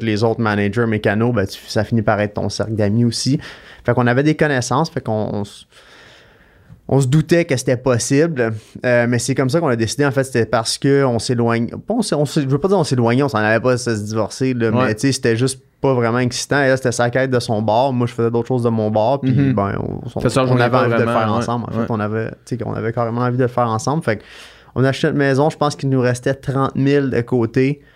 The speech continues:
Speaker 1: On savait que c'était à peu près ça, le coût d'un automne de cyclocross, c'est ça, c'était ça les dépenses.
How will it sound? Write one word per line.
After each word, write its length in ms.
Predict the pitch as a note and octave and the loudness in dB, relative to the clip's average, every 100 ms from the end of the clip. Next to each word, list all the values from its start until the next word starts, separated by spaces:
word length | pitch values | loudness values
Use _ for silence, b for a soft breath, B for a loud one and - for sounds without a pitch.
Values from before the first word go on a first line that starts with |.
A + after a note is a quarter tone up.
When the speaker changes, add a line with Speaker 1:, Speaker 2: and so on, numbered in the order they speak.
| b b b b - | b b b b -4
Speaker 1:
On 100 | A#2+ | 0
savait 300 | B2 B2 C3 | 2 2 2
que 20 | |
c'était 100 | - | 2
à 40 | B2 | 0
peu 120 | B2+ | 0
près 240 | A2 A#2 | 0 -2
ça, 240 | A2 D3 C3+ | 0 0 2
le 160 | A2 | 0
coût 280 | G#2+ - D3 | -2 -4 0
d'un 220 | B2 A2 A2 | 0 2 0
automne 440 | G#2+ C3 B2 B2 | 0 0 0 2
de 80 | A2+ | 0
cyclocross, 600 | - - A2+ A2+ A#2+ B2+ | -2 -2 -2 0 0 0
c'est 100 | A#2 | -2
ça, 140 | - A#2+ | -4 -6
c'était 180 | - A2+ | -4 -2
ça 140 | B2+ | 0
les 100 | A#2 | 2
dépenses. 580 | A2+ A2 A2+ C3 C3 | 2 2 2 0 -2